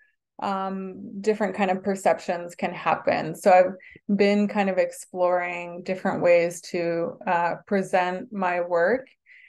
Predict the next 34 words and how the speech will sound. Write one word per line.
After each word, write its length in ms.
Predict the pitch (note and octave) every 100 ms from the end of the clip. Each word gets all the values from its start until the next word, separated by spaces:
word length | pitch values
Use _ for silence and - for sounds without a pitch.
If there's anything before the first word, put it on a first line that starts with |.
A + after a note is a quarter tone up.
| _ -
And 500 | G3+ G3 G3 G3 G3+
I 140 | A3+
had 260 | A#3 B3+ B3+
a 80 |
show 500 | B3+ - B3 A#3 A3+ G#3+
at 340 | G#3+ G#3 G#3
Gallery 560 | G#3 G#3 G3+ G3+ G3+ G3+
Noël 480 | G3 G3 G3 G3 G3
Guillaumard 760 | G3+ G3+ G3+ F#3+ F#3 F#3 F#3 -
in 220 | F#3 F#3
Montreal 680 | F3+ G3 G3+ F#3 F3+ F3+ F#3
a 40 |
couple 300 | F#3 G3 F#3+
years 260 | F3+ F3+ F3+
ago, 340 | F#3 F3+ F3+
and 140 | F3+ F3+
I, 260 | F3 F#3 - _ _ _ _ _ _ -
this 200 | D4 C#4+
was 200 | F4+ F4+
sort 160 | D4+
of 80 | C4+
the 40 | C4+
beginning. 340 | A#3 A3+ A3+
So 120 | A3+
I 80 | G#3
just 260 | G#3 A#3+ -
took 240 | B3+ B3+
the 120 | G#3+
prints 400 | G#3 A3 G#3 G#3+
that 160 | G#3+ F#3+
I 140 | F#3
made 280 | F#3+ F#3 F#3
in 220 | F#3 F#3
Banff, 420 | F3 E3+ E3 F3+